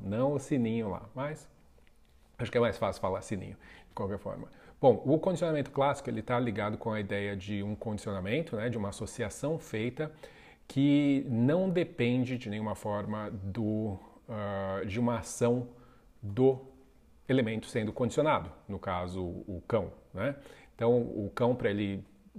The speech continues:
passar por esse condicionamento, né, ele não precisa fazer nada. Então, simplesmente o som acontecia e a comida surgia, o som acontecia, a comida, ah, surgia, e eventualmente foi condicionado. O cachorro não, não tinha que fazer nada,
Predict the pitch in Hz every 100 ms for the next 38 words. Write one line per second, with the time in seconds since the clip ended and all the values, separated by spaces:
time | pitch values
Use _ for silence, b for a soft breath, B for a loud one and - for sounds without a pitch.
0 | - _ - 92 - 147 - 107 98 -
1 | 98 - 90 92 139 160 - 95 107 147
2 | 123 131 170 208 226 - - 196 208 214
3 | 254 240 - 95 - B B - 123 123
4 | 127 131 104 110 110 110 - 117 104 -
5 | 101 107 135 127 113 104 - 104 104 104
6 | - B B - - 107 123 156 117 120
7 | 110 - 104 104 - 131 110 - 110 104
8 | 107 B B B - 110 104 98 98 -
9 | - - - - - 127 101 127 160 -
10 | - - - - - - - _ _ _
11 | _ - _ - - _ - - - 175
12 | 131 123 135 110 104 127 - 117 143 123
13 | 98 - 113 - 127 135 135 123 120 117
14 | 101 131 - 120 104 117 104 87 85